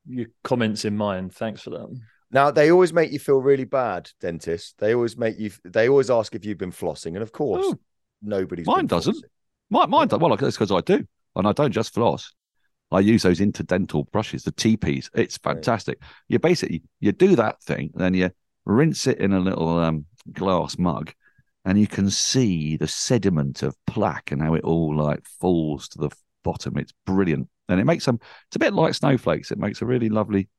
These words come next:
Speaker 3: right, it's a very, very lovely pattern, actually, Toby. I, I heartily recommend it.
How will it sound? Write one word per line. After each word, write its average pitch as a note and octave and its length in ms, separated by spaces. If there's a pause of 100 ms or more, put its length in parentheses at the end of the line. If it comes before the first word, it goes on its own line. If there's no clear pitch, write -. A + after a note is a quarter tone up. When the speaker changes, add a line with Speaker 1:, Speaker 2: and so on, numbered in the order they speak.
(160)
Speaker 3:
right, A2+ 120
it's - 120
a A2 60 (100)
very, D3+ 260
very B2 300
lovely A2+ 320
pattern, - 400
actually, D2 420
Toby. F#2 500 (200)
I, G2 160
I G#2+ 380
heartily C#3 380
recommend B2+ 500
it. - 160